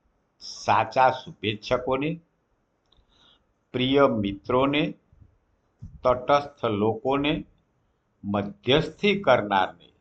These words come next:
દ્વેષીજનોને, શત્રુઓ તથા મિત્રોને, પાપી તથા પુણ્યાત્માઓને સમાન ભાવે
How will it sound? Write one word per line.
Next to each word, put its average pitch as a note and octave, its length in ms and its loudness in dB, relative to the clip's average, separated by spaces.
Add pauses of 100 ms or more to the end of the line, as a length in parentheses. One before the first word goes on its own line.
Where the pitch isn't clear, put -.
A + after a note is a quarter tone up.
(800)
દ્વેષીજનોને, A#2+ 1160 0 (560)
શત્રુઓ F#3+ 840 0 (140)
તથા C#3+ 300 4 (100)
મિત્રોને, B2 600 -2 (960)
પાપી B2+ 520 4
તથા E3 440 2
પુણ્યાત્માઓને C3+ 1040 2
સમાન C#3+ 520 2 (120)
ભાવે F2+ 300 2